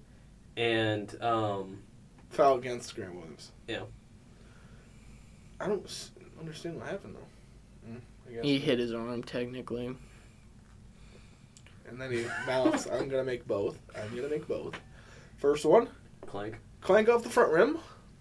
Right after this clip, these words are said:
Speaker 2: Awesome. Oh, now he's looking into his face like, "Oh, no way, I missed both, right?" Uh, back rim. Awesome. Clock going to overtime. And now he feels like a dummy.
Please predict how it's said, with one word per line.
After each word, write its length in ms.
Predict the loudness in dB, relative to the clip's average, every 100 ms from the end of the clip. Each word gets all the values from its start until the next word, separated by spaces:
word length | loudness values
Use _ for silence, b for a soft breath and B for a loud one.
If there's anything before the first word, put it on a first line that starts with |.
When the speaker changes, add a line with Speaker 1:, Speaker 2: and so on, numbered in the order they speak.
| -18 -8
Speaker 2:
Awesome. 440 | -6 -2 2 2 0 -20 -20 -20 -20 -20 -20 -20 -20 -18 -10
Oh, 60 |
now 180 | -2 0
he's 120 | 0
looking 280 | 0 -2 0
into 160 | 2 8
his 200 | 10 10
face 320 | 8 6 6
like, 200 | 0 -2 -4
"Oh, 260 | -8 -4 -2
no 100 | 2
way, 160 | 2 2
I 40 |
missed 220 | 0 -4
both, 240 | 0 0 0
right?" 260 | 0 0 -2 -6
Uh, 460 | -2 2 2 2
back 320 | 2 2 2 0
rim. 160 | -12 -14 -20 -20 -20 -20 -20 -20 -20 -20 -8 2
Awesome. 480 | 2 2 -4 -10 -12 -18 -8
Clock 380 | 4 6 6 6
going 240 | 8 8
to 60 | 10
overtime. 960 | 8 8 8 10 10 8 4 -2 -8 b b b b b b b -8
And 240 | -6 -2
now 200 | -2 -2
he 240 | 0 0
feels 380 | 2 8 8 10
like 200 | 6 8
a 140 | 6 4
dummy. 500 | 6 4 6 0